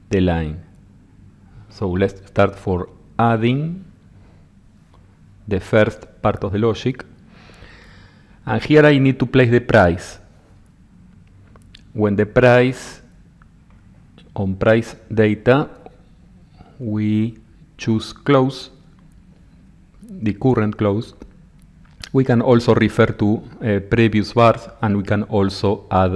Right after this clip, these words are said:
a vertical offset. But leave both parameters on zero, and now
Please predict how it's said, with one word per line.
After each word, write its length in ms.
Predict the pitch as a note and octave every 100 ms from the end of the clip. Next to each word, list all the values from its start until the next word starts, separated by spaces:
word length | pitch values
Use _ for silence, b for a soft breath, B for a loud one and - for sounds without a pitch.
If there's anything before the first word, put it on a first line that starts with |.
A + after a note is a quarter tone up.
| F#2
a 100 | G2+
vertical 520 | F2+ F#2 - F2 F2+ -
offset. 400 | F#2 D#2 - D#2 B B B B B
But 220 | A#2 A2+
leave 300 | D#3 C3 C3
both 440 | B2 A#2+ A#2+ - - _
parameters 500 | - G#2+ G#2+ G2+ G2+
on 160 | A2 G2+
zero, 580 | G2+ - D3+ G2+ A2 D#3 B B B B B B B B
and 180 | B2+ A#2
now 200 | B2